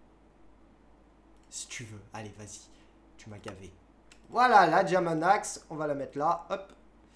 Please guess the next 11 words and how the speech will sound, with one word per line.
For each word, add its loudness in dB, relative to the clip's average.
On -2
a 2
dit -6
ici -6
qu'il -8
va -2
me -10
falloir 0
une -6
pickaxe, -4
hop. -2